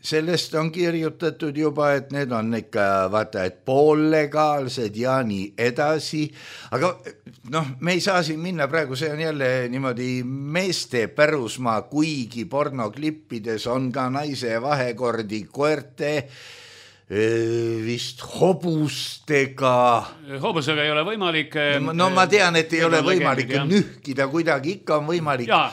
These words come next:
Speaker 1: Aga naiste hälbed, tegelikult peaksid need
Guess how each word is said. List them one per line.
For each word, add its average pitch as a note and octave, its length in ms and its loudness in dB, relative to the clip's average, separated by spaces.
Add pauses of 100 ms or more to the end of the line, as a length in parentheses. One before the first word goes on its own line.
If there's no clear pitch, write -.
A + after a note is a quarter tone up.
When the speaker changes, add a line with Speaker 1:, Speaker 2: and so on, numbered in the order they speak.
(180)
Speaker 1:
Aga D3 380 4
naiste E3+ 560 -2
hälbed, D3+ 580 -4
tegelikult C#3+ 680 -4
peaksid C3+ 680 -6
need C#3+ 560 -6